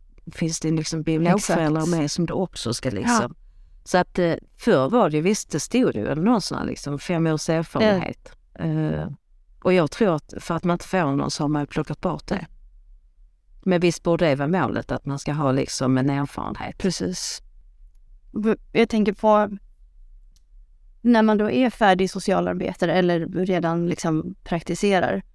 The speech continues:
Speaker 3: vad är viktigast att tänka på om man då utgår ifrån de som arbetar med barn och unga liksom?
Speaker 1: Alltså oavsett, jag tänker om man är färdigutbildad socialarbetare och jobbar med sociala frågor, om det,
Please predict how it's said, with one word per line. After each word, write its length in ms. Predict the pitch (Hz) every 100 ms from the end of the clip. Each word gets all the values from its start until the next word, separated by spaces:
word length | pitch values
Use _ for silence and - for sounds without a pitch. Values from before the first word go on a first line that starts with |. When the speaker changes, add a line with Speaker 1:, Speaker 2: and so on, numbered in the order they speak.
| _ _ - -
Speaker 3:
vad 580 | 190 208 202 196 190
är 180 | - 196
viktigast 500 | 196 - - 175 -
att 260 | 196 - -
tänka 380 | 202 165 - 139
på 120 | -
om 260 | - -
man 120 | 196 185
då 80 |
utgår 360 | 185 175 - 180
ifrån 340 | 180 175 165
de 200 | 165 165
som 240 | 165 175 170
arbetar 440 | 160 156 165 -
med 160 | 165 156
barn 340 | 160 156 165
och 220 | 160 175 - _ _ _ _ _ _
unga 300 | 202 165 180
liksom? 300 | 208 - 214 - - _ - - _ - _ - - - _ - - - - -
Speaker 1:
Alltså 240 | 190 -
oavsett, 720 | 208 233 262 180 160 - 196 -
jag 120 | 190
tänker 260 | 233 196
om 140 | 170 175
man 140 | 185
är 400 | 190 175 160 -
färdigutbildad 760 | - 196 202 190 151 160 147 143
socialarbetare 840 | 165 151 160 127 - 117 - 139
och 60 | 143
jobbar 240 | 147 147
med 140 | 139 143
sociala 480 | 156 151 151 120
frågor, 440 | 127 - 135 143 90
om 140 | 156
det, 160 | 165